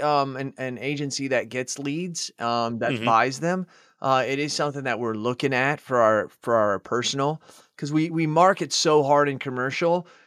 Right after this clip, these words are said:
Speaker 1: We wanna grow our personal, but it's something that we really don't really like spending a lot of money on, but yet
Speaker 2: Mm-hmm.
Speaker 1: because we get a good influx, but I, I, I,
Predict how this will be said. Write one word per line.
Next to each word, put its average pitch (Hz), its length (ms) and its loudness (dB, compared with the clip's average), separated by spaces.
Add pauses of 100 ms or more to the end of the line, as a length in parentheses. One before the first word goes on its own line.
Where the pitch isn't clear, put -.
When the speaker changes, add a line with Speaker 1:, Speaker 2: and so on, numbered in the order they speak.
(140)
Speaker 1:
We 147 320 0
wanna 151 280 0
grow 131 320 4
our 151 120 6
personal, 165 600 0
but 135 280 2
it's 135 160 -6
something 160 360 -4
that 143 120 0
we 135 80 -4
really 139 260 0
don't 143 180 0
really 139 160 0
like 131 200 -2
spending 139 360 -4
a 127 40 0
lot 127 180 2
of 117 60 -2
money 131 320 -2
on, 170 320 2
but 120 260 -2
yet 117 200 -2 (120)
Speaker 2:
Mm-hmm. 123 240 -4
Speaker 1:
because 135 260 -6
we 123 80 -6
get 131 200 -2
a 147 40 -2
good 139 200 2
influx, 147 600 0
but 123 300 0 (420)
I, 135 640 0
I, 135 100 2
I, 131 80 -2